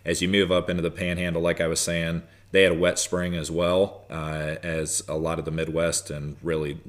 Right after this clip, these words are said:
the entire eastern United States did. Um, but they're in a position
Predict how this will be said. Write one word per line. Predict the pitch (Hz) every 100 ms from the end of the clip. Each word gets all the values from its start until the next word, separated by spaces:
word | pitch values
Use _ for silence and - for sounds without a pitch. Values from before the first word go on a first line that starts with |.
| 76
the | 82
entire | 69 - 82 73 -
eastern | 82 - 73 73
United | 76 78 71 -
States | - 82 82 -
did. | - 78 76 - - - - - -
Um, | 80 76 71 78 - - -
but | 85 80 - - - - -
they're | 90 92 92 92 90
in | 85
a |
position | 80 85 87 85 - 82 82 82